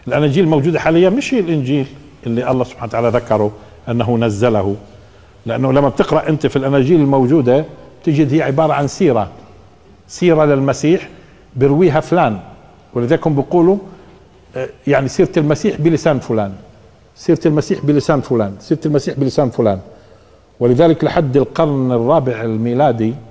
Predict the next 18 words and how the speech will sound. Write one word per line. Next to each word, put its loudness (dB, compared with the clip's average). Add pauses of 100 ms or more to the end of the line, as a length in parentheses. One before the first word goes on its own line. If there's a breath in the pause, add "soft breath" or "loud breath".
(360)
يعني -6
تقريبًا -4
لعند -4
ثلاثمية -4
خمسة -8
وعشرين -6
ميلادي، -2 (1000 soft breath)
كانت 0
الأناجيل -2
أكثر -2
من، -2 (180)
أكثر -2
من -2
مية، -4 (1160)
أكثر -2
من -2
مية -2 (220)
إنجيل. -2